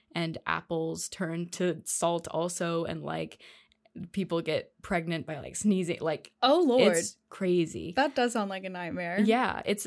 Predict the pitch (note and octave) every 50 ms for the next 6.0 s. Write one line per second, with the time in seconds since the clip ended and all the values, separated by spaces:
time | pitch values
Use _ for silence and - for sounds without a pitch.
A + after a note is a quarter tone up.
0 | - - - G#3 A3 - - A3 F#3+ F3 - - - - C4+ B3+ A3 - D4 B3
1 | G#3+ A#3+ A#3 A#3 A3+ - - - G3 F#3+ F3+ E3+ D#3+ - - - F3+ F3 E3+ E3
2 | E3 E3 - - F3 - F3+ F3+ - - F3 E3 E3 D#3+ E3 - - - - -
3 | F3+ F3+ F3 - - - - - F3+ G#3 A#3 B3+ - - - - - _ _ _
4 | - A3+ G#3+ G3+ G#3+ A3 G#3+ G#3+ A3 A3 A3 A3+ A3+ A3+ A3+ A3 A3 - - -
5 | _ _ _ - F3+ F3+ F3+ F3 E3+ E3+ F3 F3 _ - B3+ C#4+ - D4 G#3+ A3